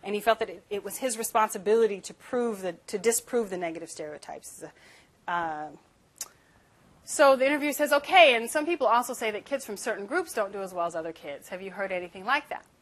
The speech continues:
He says, "Yeah, blacks and Mexicans." <laughs> And this kids use that term. Hilarious. "Yeah.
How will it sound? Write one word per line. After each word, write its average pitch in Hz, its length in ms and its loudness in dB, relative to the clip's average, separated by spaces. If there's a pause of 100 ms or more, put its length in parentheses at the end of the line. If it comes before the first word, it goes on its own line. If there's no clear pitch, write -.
He 277 100 -14
says, 254 180 -6
"Yeah, 320 220 4 (160)
blacks 208 240 4
and 262 80 -4
Mexicans." 247 480 -4
<laughs> - 320 -20
And 214 100 -4
this - 240 -2
kids 247 240 -2
use 240 200 -2
that 226 200 -8
term. 202 160 -12 (640)
Hilarious. 185 480 -6 (140)
"Yeah. 269 240 6